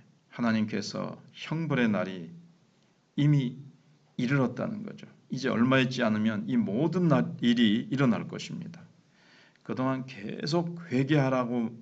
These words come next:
주님이 말씀하시고 회개할 기회를 계속 주셨습니다.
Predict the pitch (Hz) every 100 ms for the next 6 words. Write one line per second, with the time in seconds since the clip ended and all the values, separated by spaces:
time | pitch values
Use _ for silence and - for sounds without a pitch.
0 | - - 123 117 104 92 - 113 95 -
1 | - 107 - - - 127 120 147 139 143
2 | 143 143 139 110 - - - - - 165
3 | 175 170 - 151 151 143 - 98 87